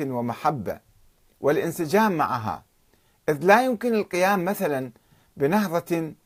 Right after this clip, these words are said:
على أساس بعد واحد هو البعد الثقافي والفكري مثلًا، وترك الأبعاد الأخرى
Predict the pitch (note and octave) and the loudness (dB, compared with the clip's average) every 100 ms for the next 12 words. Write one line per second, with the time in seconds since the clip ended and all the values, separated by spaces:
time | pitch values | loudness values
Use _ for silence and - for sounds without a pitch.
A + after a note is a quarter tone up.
0 | _ C#3 D3 F#2 B2 D3+ D3 C#3+ B2 A2+ | _ -2 0 0 -2 -6 -6 -6 -6 -4
1 | A2 A2 B2+ B2 A#2 - _ _ _ C#3+ | -4 0 -2 -2 -10 -10 _ _ _ -2
2 | D#3 A#2 C3+ C3+ A#2+ G#2 - D3+ - B2+ | 0 0 -4 -6 -8 -10 -4 -4 -2 -4
3 | A#2 G#2 G#2 - D#2 - _ _ _ _ | -4 -4 -8 -10 -12 -14 _ _ _ _
4 | _ - C3 C#3+ A2+ D#2 - _ _ _ | _ -4 -4 -2 -4 -6 -16 _ _ _
5 | _ - D3 G3 G3+ G3 E3+ C#3+ A#2 D#3+ | _ -4 2 2 2 0 0 0 0 0
6 | F3+ E3 - E3+ E3 D#3+ | 0 -2 -6 -4 0 0